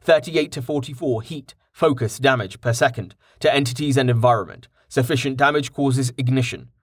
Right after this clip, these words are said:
Range, five point one eight meters. Cost, twenty-five M P per second.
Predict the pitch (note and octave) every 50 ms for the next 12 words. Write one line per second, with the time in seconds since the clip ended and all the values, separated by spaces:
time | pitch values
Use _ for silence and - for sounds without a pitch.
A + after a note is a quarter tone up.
0 | _ _ _ _ _ _ B2 C#3+ C3+ A2+ G2+ F#2+ - - _ _ _ - E3+ D3
1 | C3+ B2+ - - C#3 C3+ B2+ D3 C#3+ C#3+ C#3+ C#3+ C#3+ C#3 C3 A#2+ - B2 C3 C#3
2 | C#3 B2 B2 G#2 - - - _ _ _ _ _ - D#3+ C3+ A#2+ - - - -
3 | _ _ _ - C#3 C#3 C3 C#3 B2+ B2+ D#3 C3 A2+ G#2 G#2+ A2 C3 C3+ B2 C#3+
4 | C#3 A#2+ A#2 - A2 G#2 - C#3+ B2+ - A2 D#2+ -